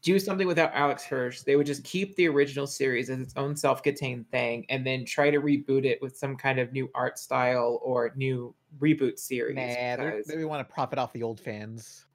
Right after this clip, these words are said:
Speaker 1: But n-, old fans won't be interested in it unless Alex Hirsch is
Speaker 2: They,
Speaker 1: attached
Speaker 2: they
Speaker 1: to
Speaker 2: won't
Speaker 1: it.
Speaker 2: know, like, you know, some kid who's, like,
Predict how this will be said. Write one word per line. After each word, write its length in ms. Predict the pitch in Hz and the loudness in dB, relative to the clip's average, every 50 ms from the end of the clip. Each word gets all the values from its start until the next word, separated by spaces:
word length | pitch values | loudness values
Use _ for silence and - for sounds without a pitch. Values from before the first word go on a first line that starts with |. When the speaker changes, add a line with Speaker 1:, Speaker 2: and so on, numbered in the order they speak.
| _ - | _ -10
Speaker 1:
But 440 | 131 131 180 170 160 143 - - - | 0 4 6 8 8 8 6 2 -8
n-, 160 | - - 170 156 - | -4 -2 -2 2 6
old 260 | 170 170 190 202 196 | 8 10 10 8 6
fans 420 | 196 - 196 170 170 151 147 143 - | 6 2 2 4 4 0 0 0 2
won't 220 | 160 151 143 - - | 2 2 2 0 -4
be 160 | 139 139 127 | -6 -2 0
interested 460 | 156 180 175 - 175 151 151 - 135 | 0 0 0 0 0 0 0 -4 -6
in 80 | 135 127 | -6 -6
it 60 | - | -4
unless 460 | 139 139 135 135 139 151 156 160 156 - | -4 -2 0 2 4 4 4 2 2 -2
Alex 280 | 123 120 117 117 - - | -2 0 0 -2 -2 -2
Hirsch 220 | 139 123 113 127 | -4 -4 -4 -4
is 80 | 127 120 | -8 -8
Speaker 2:
They, 60 | 120 | -6
Speaker 1:
attached 300 | 123 175 196 180 - - 226 | -4 -4 -2 -2 -4 -4 -6
Speaker 2:
they 40 | 233 - 294 | -8 -6 -6
Speaker 1:
to 40 | 269 | -4
Speaker 2:
won't 220 | 226 208 196 175 | -4 -2 -2 -2
Speaker 1:
it. 40 | 160 | -2
Speaker 2:
know, 240 | 156 160 160 160 160 | -2 -2 -2 -2 -2
like, 360 | 160 165 165 156 151 143 131 | -4 -4 -2 -2 -4 -4 -4
you 80 | 127 147 | -6 -6
know, 160 | 151 151 143 | -4 -4 -4
some 280 | 135 - - 175 156 147 | -6 -4 -6 -8 -8 -8
kid 360 | - - - 156 151 151 143 | -12 -6 -4 -2 0 0 0
who's, 160 | 143 131 113 | -2 -4 -4
like, 180 | 123 117 107 | -4 -4 -6